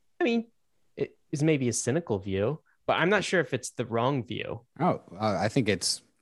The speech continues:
Speaker 2: the consensus view.
Speaker 1: Eek-, I
Speaker 2: At le-,
Speaker 1: mean
Speaker 2: at least among the outsiders of the world.
Speaker 1: Yeah, I mean, I,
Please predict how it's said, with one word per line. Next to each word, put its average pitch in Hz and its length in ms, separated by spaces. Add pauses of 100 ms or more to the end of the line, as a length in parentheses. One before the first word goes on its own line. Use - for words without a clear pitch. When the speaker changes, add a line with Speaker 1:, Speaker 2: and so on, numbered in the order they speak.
(160)
Speaker 2:
the 104 100
consensus 98 520
view. 82 240 (920)
Speaker 1:
Eek-, - 240 (360)
I 127 120
Speaker 2:
At 127 80
le-, 135 60
Speaker 1:
mean 165 180
Speaker 2:
at 156 120
least 175 200
among 139 300
the 120 120
outsiders 113 480
of 95 80
the 90 80
world. 87 300 (840)
Speaker 1:
Yeah, 113 140
I 123 140
mean, 139 120
I, 113 180